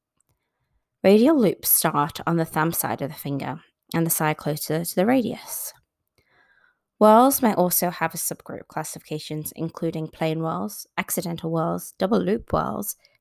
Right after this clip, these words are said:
peacock's eye, composite, and central pocket loop whorls. Fingerprint identification, known as dactyloscopy or handprint identification,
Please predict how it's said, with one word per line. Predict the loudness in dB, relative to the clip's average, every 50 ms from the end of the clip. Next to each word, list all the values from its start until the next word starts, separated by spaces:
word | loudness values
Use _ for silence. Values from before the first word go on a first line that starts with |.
| _ 2
peacock's | 2 2 2 0 -4 -4 -4 -2
eye, | -2 0 0 0 0 -2 -4 -8 _ _ _ _ _ -6
composite, | -2 -2 -2 -2 0 -2 -2 -2 -4 -6 -10 -6
and | -4 -4 -2
central | -2 -2 -4 -2 -2 -2 -2
pocket | -2 -2 -4 -4 -6 -14 -14 -10
loop | -8 -8 -8 -8 -8 -6
whorls. | -4 -4 -4 -6 -10 -16 -18 -18 -18 -18 -20 -20 _ _ _ _ _ _ _ _ _ _ _ _ _ _ _ _ _ _ _ _ _ _ -18 -18 -18 _ _ _ _ _ _ _ _ _ _ _ _ _ _ _ _ _ _ _ _ _ _ _ _ _ _ _ _ _ _ _ _ _ _ _ _ _ _ _ _ _ 0
Fingerprint | 2 4 4 4 4 2 2 2 2
identification, | 0 2 2 0 0 -2 -4 -6 -4 -2 -2 -2 -2 0 0 0 0 0 -2 -4 -2
known | 0 2 2 2 2 0 0
as | 0 0 0 0 -2 -6 _ -2
dactyloscopy | -2 -2 -2 -2 -2 0 0 0 0 -2 -8 -14 -16 -14 -12 -8 -6 -4 -4 -2 -2 -4 -4 -6 _ _ _ _ _ _ _ _ -4
or | -2 -2 -2
handprint | 0 0 2 2 2 0 0 -4 -4 -4 -4 -4 -4
identification, | -6 -4 -4 -4 -4 -6 -10 -14 -10 -6 -4 -4 -4 -4 -6 -6 -6 -8